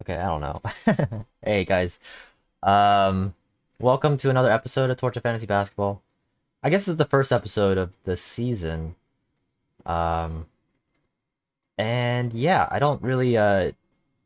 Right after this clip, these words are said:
don't really, uh, know if I'm gonna keep doing this. I, uh, I'm, I'm mostly doing this just 'cause, uh,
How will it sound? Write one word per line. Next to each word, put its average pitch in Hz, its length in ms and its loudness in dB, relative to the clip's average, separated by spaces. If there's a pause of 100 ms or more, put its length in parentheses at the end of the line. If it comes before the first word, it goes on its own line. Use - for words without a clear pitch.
(1300)
don't 123 480 -2
really, 107 800 0
uh, 98 500 2
know 104 300 0
if 107 140 -2
I'm 104 140 2
gonna 101 200 0
keep 95 220 -8
doing 104 240 -4
this. - 500 -8
I, 87 280 -6
uh, 85 380 -6 (720)
I'm, 101 280 -6
I'm 107 200 -4
mostly 160 280 0
doing 127 180 0
this 117 380 -6
just 104 180 -6
'cause, 90 300 -6
uh, 82 320 -2